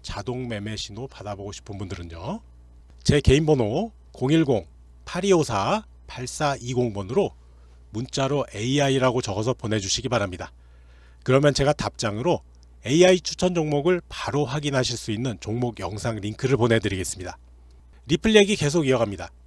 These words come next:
리플 차트 보시면 단기적으로는 쌍바닥 패턴이 이렇게 만들어지고 있어서 상승 가능성을 더욱 높여주고 있는데요. 이거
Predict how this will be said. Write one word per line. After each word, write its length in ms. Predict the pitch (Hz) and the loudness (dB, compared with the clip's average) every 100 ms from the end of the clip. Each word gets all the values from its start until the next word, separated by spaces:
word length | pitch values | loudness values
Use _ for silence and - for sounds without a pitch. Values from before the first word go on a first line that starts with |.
| - - - - 101 | -20 -20 -20 -16 -8
리플 260 | 120 165 | -2 -2
차트 260 | 151 147 120 | -2 -4 -4
보시면 440 | 110 - 165 135 - - - | -6 -4 -2 -4 -6 -20 -16
단기적으로는 840 | - 123 147 160 160 143 139 160 175 | -6 -4 -2 2 2 2 0 0 -2
쌍바닥 640 | - 180 202 202 202 196 | -2 -2 0 2 4 4
패턴이 380 | - 165 165 156 | 2 -6 -4 -2
이렇게 240 | 131 117 120 | -2 -4 -4
만들어지고 540 | 101 98 104 95 92 | -4 -4 -8 -8 -10
있어서 420 | 82 85 165 127 - - - | -12 -6 -6 -6 -10 -20 -20
상승 420 | - 196 208 208 | -4 0 2 4
가능성을 500 | 196 175 165 160 160 160 | 6 4 2 0 -2 -2
더욱 280 | - 123 - | -4 -4 -6
높여주고 460 | 98 - 110 98 | -8 -4 -4 -6
있는데요. 380 | 90 87 139 156 - - - - - | -10 -8 -8 -8 -12 -20 -20 -20 -16
이거 200 | 131 175 | 0 0